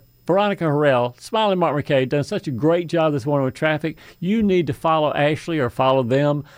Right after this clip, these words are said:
at, at W S B Traffic, their Twitter handle, at W S B Traffic. Ashley is posting pictures throughout the week about what's going on in traffic. It's a great way if you're starting out traveling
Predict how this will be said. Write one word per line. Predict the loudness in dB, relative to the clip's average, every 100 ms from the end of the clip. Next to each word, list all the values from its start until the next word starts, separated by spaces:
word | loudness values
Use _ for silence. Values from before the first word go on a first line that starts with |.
| -18 -8
at, | -8 -8 -6
at | -4 -4 -6 -20 _ _ _ _ -2
W | 0 0 0
S | -4 -2
B | -2
Traffic, | -2 -2 -2 -2 -6 -12 -6
their | -4
Twitter | -2 -2 0
handle, | 0 -2 -2 -2
at | -4 -2
W | -2 -2
S | -2
B | -6
Traffic. | -2 -4 -4 -4 -2
Ashley | -2 -2 -4
is | -4 -6 -10 -2
posting | -2 -2 -4
pictures | -4 -4 -4 -4
throughout | 0 0 0
the | -2
week | 0 0
about | -2 -4
what's | -6 -4
going | -2 0
on | -2
in | -4
traffic. | -4 -4 -4 -8 -12 -14
It's | -4 -2
a |
great | 2 2 2 0
way | 0 0 0
if |
you're | -4
starting | -8 -2 0 0 0
out | 0 -2 -10 -18
traveling | -4 0 0 0 -2